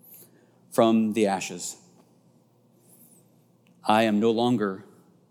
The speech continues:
clinically depressed. I got all kinds of help, but I ultimately believe it was the power of the Spirit and the will of God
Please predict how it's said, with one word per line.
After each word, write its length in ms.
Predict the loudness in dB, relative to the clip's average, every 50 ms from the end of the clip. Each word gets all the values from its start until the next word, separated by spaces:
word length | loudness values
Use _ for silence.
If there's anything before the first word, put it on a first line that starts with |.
| _ _ _ _ _ _ _ _ -8
clinically 480 | -2 2 4 4 4 2 0 -4 -6
depressed. 580 | -6 -6 -4 -2 0 0 0 -2 -8 -12 -14 -18 -20 _ _ _ _ _ _ _ _ _ _ _ _ _ _ _ _ _ _ _ _ _ _ _ _ _ _ _ _ _ _ _ _ _ _ _ _ _ _ _ _ _ _ _ _ _ _ _ _ _ _ _ _ _ _ _ _ _ -20 -20 -20 -20 -20 -20 -20 -6 -2
I 100 | 0 2
got 180 | 2 2 0 0
all 140 | -2 -4
kinds 260 | -2 -2 -2 -2 -2 -2
of 60 | -2
help, 320 | -2 -2 -2 -2 -4 -8 -14 -20 _ _ _ _ _ _ _ _ _ _ _ _ _ _ _ _ _ _ _ _ _ _ _ _ _ _ _
but 120 | 0 2
I 40 | 4
ultimately 420 | 4 2 2 0 0 0 0 -2 -2
believe 380 | -2 -2 0 0 0 -2 -4
it 60 | -6
was 140 | -8 -10 -12
the 80 | -14 -16
power 360 | -6 -2 0 2 2 2 0
of 80 | -2 -4
the 80 | -6
Spirit 540 | -8 -8 -6 -4 -4 -4 -4 -4 -6 -10 -14 -20 -20 _ _ _ _ _ _ _ _ _ _ _ _ _ _ _ _ _ _ -6
and 120 | -4 -2 0
the 200 | 0 0 -2 -4 -8 -14 -20 _ -8
will 260 | -2 0 2 2 2
of 100 | 2 0
God 360 | 0 0 0 0 -2 -6 -8